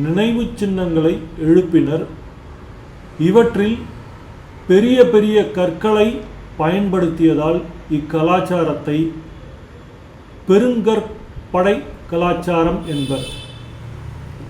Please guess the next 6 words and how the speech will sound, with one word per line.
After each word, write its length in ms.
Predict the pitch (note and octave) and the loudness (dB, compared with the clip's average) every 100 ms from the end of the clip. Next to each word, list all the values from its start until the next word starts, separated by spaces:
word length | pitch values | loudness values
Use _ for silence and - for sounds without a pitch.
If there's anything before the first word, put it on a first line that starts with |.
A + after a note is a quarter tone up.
| - - - - - D3 | -16 -18 -18 -18 -8 2
இறந்தோரின் 720 | E3+ A#3 B3 B3 A3+ G#3+ A3+ - - - - - - - | 4 4 6 8 8 6 0 -6 -14 -18 -20 -20 -20 -12
முழு 440 | C#3 F3 A#3+ C4 F#3+ | -2 4 6 8 8
உடல் 400 | F3+ A3 C4 - | 6 4 2 -4
அல்லது 520 | E3 F3 F#3 D3+ A3 - - - - - - - | -2 0 2 2 2 -2 -12 -14 -16 -16 -14 -4
முக்கிய 760 | E3+ F3+ - B3 A#3+ B3+ - - - E3 | -2 0 0 2 6 6 4 -8 -10 2
எலும்புகளுடன் 920 | E3 G3+ A#3+ A#3+ A3+ G#3 G3 G3+ A#3 | 4 6 2 2 4 6 6 4 2